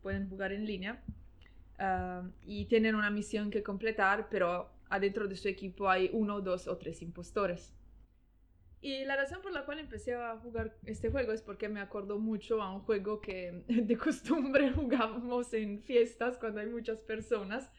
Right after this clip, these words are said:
que la versión que yo conozco se llama Lupus.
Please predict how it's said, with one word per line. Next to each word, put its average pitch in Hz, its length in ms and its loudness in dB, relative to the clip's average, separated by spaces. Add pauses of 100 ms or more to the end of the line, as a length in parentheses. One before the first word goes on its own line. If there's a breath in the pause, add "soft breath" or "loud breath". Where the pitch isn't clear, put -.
(280 soft breath)
que 208 460 -2 (600)
la 240 160 4
versión 214 340 -2
que 220 100 -8
yo 190 120 -6
conozco 190 400 -8
se 185 180 -4
llama 180 340 -4
Lupus. 254 540 -2